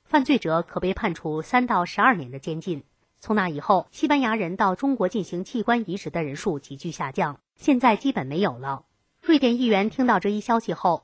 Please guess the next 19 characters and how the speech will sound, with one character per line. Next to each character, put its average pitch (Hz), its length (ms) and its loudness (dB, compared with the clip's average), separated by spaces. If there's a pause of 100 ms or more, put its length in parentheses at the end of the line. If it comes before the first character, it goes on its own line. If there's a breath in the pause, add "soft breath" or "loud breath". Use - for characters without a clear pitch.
认 294 160 4
为 277 120 6
也 180 100 4
应 247 140 0
该 269 140 4
在 262 120 2
瑞 226 160 2
典 143 300 -6
推 - 180 -2
动 220 160 0
像 196 220 -2
西 262 160 -2
班 285 160 4
牙 170 140 -2
那 202 160 -2
样 147 120 -6
的 147 100 -8
立 175 140 -4
法。 117 380 -12